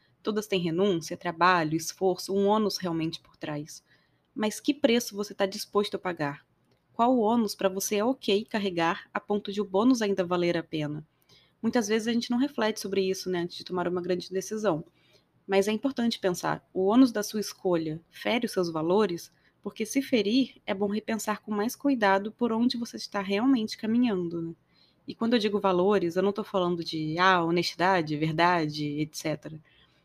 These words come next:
Valores são aquelas coisas que pra você são fundamentais na vida e prioritárias pra você se sentir bem consigo mesmo, né? Pra você ser fiel a si.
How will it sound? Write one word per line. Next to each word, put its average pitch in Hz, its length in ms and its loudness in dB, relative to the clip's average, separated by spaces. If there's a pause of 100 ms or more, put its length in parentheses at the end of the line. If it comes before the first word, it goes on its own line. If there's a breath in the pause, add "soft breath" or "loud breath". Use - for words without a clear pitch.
(140)
Valores 190 440 2
são 220 120 -2
aquelas 202 300 0
coisas 202 440 0
que - 100 -20
pra 190 140 2
você 185 380 -2
são 202 160 -2
fundamentais 247 680 2
na 226 120 0
vida 180 400 -4 (380)
e 190 60 -10
prioritárias 214 800 4
pra 202 140 -4
você 196 180 -6
se - 120 -12
sentir 202 320 -6
bem 202 240 4
consigo 196 400 -4
mesmo, 165 440 0
né? 160 120 -4
Pra 165 140 -8
você 175 180 -8
ser 180 160 -8
fiel 190 440 0
a 175 60 -2
si. - 260 -10